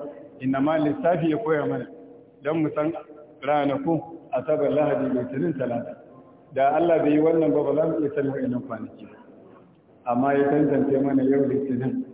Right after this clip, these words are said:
yau Talata, yau Laraba, yau Alhamis, Juma'a, Asabar, Lahadi, duk wannan dan amfanin kanmu ne. Amma in ba haka ba, da kun fa yakunu zai iya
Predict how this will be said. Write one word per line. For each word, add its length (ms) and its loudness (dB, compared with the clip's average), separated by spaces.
yau 300 0
Talata, 460 2
yau 180 4
Laraba, 680 0
yau 220 2
Alhamis, 480 0
Juma'a, 480 2
Asabar, 320 0
Lahadi, 560 -2
duk 100 2
wannan 320 2
dan 220 2
amfanin 420 -4
kanmu 240 -4
ne. 140 -14
Amma 160 0
in 100 0
ba 100 4
haka 200 2
ba, 180 4
da 160 2
kun 260 0
fa 80 -2
yakunu 460 0
zai 160 0
iya 140 0